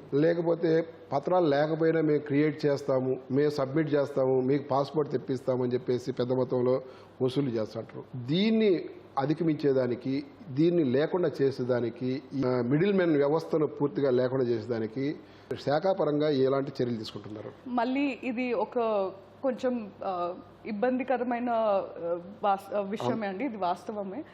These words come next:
Speaker 2: మామూలుగా ఇల్లిటరేట్ వాళ్ళకి, ఆ, లేకపోతే చదువు రాని వాళ్ళకి ఆన్‌లైన్ ఇది చెయ్యాలి, ఇవన్నీ తెలియకపోవచ్చు. So, అలాంటి వాళ్ళ కోసం మీ సేవా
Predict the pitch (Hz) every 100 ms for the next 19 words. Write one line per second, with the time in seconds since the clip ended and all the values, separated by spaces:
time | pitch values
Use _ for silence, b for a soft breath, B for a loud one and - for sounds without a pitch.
0 | - 226 233 262 269 262 247 254 277 285
1 | 285 262 240 233 233 285 - - 208 208
2 | 202 - 202 214 214 247 247 190 226 240
3 | 226 220 202 196 254 247 - 202 220 220
4 | 226 233 214 - 202 208 214 226 220 220
5 | 185 180 233 240 190 202 196 180 175 254
6 | - - 254 202 220 233 262 262 240 247
7 | 247 247 311 247 226 233 269 247 247 233